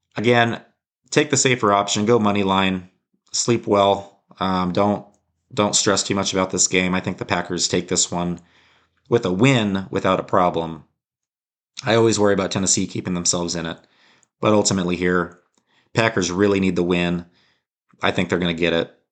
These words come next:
They seem to be finally gelling as a unit, as a team, and, uh, gotta take 'em.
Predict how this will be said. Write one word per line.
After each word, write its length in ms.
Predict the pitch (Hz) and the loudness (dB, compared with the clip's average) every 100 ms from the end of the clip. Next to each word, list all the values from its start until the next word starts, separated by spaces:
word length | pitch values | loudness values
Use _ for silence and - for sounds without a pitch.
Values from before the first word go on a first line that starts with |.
| _ | _
They 160 | 90 95 | -4 0
seem 220 | - 104 | 2 0
to 60 | 90 | 0
be 120 | 92 | -2
finally 320 | - 95 90 | -2 -2 -2
gelling 360 | 87 92 92 87 | 0 0 0 -2
as 100 | 85 | -2
a 60 | |
unit, 420 | 85 107 120 - - _ _ _ _ _ _ - | 0 0 0 -2 -14 _ _ _ _ _ _ -6
as 120 | - | -4
a 60 | 87 | -2
team, 500 | - 110 110 113 113 _ _ _ _ _ - | 0 2 2 0 -6 _ _ _ _ _ -12
and, 400 | 90 92 90 90 | -4 -2 0 0
uh, 260 | 90 95 92 - _ | 2 0 -2 -12 _
gotta 180 | 107 113 | 0 0
take 240 | 120 127 101 | 2 0 0
'em. 160 | 85 | -6